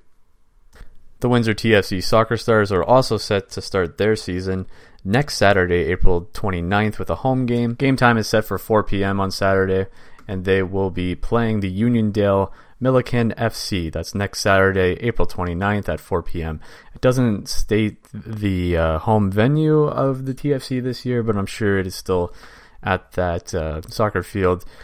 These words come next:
on McHugh next to Saint Joe's High School. I can't remember what the, uh, field is called right now.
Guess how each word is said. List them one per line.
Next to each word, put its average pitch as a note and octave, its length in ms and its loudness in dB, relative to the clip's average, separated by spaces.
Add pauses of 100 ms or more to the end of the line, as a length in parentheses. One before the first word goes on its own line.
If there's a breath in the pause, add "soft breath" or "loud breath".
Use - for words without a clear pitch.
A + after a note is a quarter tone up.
(240 loud breath)
on F2 240 0
McHugh D3 640 2
next G#2+ 440 -6
to F#2 400 -2
Saint F2 340 -8
Joe's E2+ 400 -4
High G2+ 220 2
School. E2 340 -6
I D#2+ 100 -10
can't A#2+ 320 -4
remember G2 380 -6
what F#2 220 -4
the, F2 260 -4
uh, E2+ 180 -4
field G2 360 -4
is F2+ 100 -6
called F#2 320 -2
right F2 180 -2
now. F2 300 -4